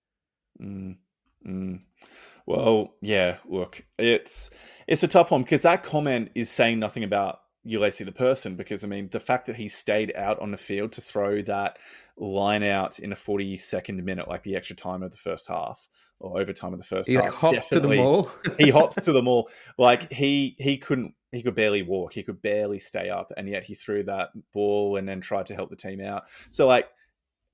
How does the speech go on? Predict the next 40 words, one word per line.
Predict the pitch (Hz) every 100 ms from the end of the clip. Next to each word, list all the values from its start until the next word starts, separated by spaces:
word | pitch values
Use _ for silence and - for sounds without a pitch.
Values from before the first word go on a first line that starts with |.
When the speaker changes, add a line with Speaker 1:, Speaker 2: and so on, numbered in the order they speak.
| 135
Speaker 1:
definitely | 160 156 165 139
not | 117
about | 104 104 101
his, | - 104 98 92 -
um, | 95 92 90 90 _
bravery | - 117 120 123 117
and | 104
willingness | 107 110 110 101 -
to | 101
kind | 101 95
of | - _
put | - 120
Speaker 2:
No. |
Speaker 1:
himself | 123 101 95
out | 98
on | 95
the |
line | 92 95 92
for | 85
the |
team. | 90 123 113 95 92 - - - _
But | - 127 -
he's | - 151 127
such | - - 143 - -
a |
glass | 101 110 98 92
cannon | - - 104 120 90 -
in | 101
that | 101 -
he's | 104
such | - 110 -
a |
capable | - 120 107 92 92
player, | - 113 98 92
but | 98 -
he | 117
just | 107 -
can't | 117 117 -
keep | 104 98
himself | 95 92 90 -